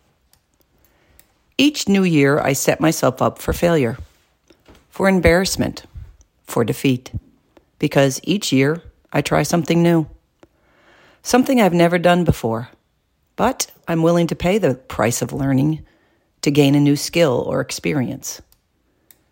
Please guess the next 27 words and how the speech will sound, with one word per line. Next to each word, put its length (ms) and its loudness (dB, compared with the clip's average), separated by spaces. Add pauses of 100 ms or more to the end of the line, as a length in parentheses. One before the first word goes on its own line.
(560)
Every 400 -2
expert 500 -2
was 160 -2
once 220 0
a 40 -2
beginner, 580 -2 (880)
and 80 4
if 140 6
they 80 2
never 300 0
tried 420 2
because 300 -4
they 80 0
were 140 0
afraid 420 -2
they 100 0
would 180 -4
fail, 540 0
well, 480 -2 (160)
we 160 -2
would 160 0
have 160 -4
no 180 4
one 200 0
to 80 -4
learn 240 0
from. 300 -6